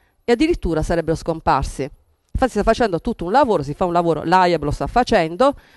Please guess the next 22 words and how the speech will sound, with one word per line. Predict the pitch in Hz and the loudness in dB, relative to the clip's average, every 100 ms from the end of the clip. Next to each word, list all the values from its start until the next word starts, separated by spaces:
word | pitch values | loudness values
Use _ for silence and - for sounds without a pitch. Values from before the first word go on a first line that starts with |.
| - | -4
sui | 302 | 0
semi | 294 294 285 | 0 0 -2
antichi. | 262 - 285 - 151 147 - _ _ _ _ _ _ _ _ _ _ | -2 -2 -2 -2 -4 -6 -12 _ _ _ _ _ _ _ _ _ _
Ed | - 220 | -2 0
è | |
molto | 359 359 - | 4 4 2
importante, | 214 190 - - 165 156 | -2 -2 0 2 2 2
dobbiamo | 170 269 | 0 0
stare | 262 277 254 | 0 2 2
molto | 294 247 190 | 4 2 2
attenti. | 156 - 165 156 151 147 147 - - | -4 -2 -2 -2 -6 -6 -6 -10 -8
Non | 285 381 | -4 -2
sono | - 226 165 - _ _ _ _ _ _ - - _ - - _ | -2 -2 -2 -2 _ _ _ _ _ _ -20 -20 _ -20 -20 _
permettetemi | 226 269 302 294 214 | 0 2 0 -2 -6
il | 202 | 0
termine, | 202 180 165 - | 0 0 -4 -6
cacchiate | - 214 - 170 131 147 | -2 -2 -2 -2 -2 -4
queste, | 143 139 139 160 | -4 -4 -6 -4
ve | 233 | -2
lo, | 196 180 202 185 _ _ - - | -2 -4 -6 -6 _ _ -20 -4
ma | 302 349 | 0 2
è | 262 254 | 4 2